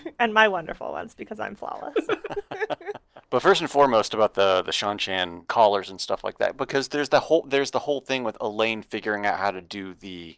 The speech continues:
Speaker 2: collarless links. We have that in book seven, I believe, is, is where they're doing that,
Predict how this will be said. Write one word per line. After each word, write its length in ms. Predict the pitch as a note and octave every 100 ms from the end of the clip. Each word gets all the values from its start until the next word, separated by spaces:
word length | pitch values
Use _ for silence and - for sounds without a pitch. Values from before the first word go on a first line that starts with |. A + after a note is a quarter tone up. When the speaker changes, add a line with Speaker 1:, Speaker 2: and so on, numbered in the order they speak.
| -
Speaker 2:
collarless 640 | - G#2+ G2 G2+ E2 -
links. 580 | G2+ - - - - - _
We 120 | - G#2+
have 260 | B2 G2+
that 300 | A2 G#2+ F#2 F2+
in 240 | F2+ F2
book 260 | F2+ C3+ C3
seven, 300 | C#3 G#2 F#2
I 60 |
believe, 500 | E2+ E2+ E2 D#2+ - _
is, 380 | G#2+ F#2+ F2 -
is 180 | G#2+ F2+
where 360 | G2+ F#2+ F#2
they're 160 | F2 F#2+
doing 300 | F#2+ F#2+ F2+
that, 360 | F2 F2 -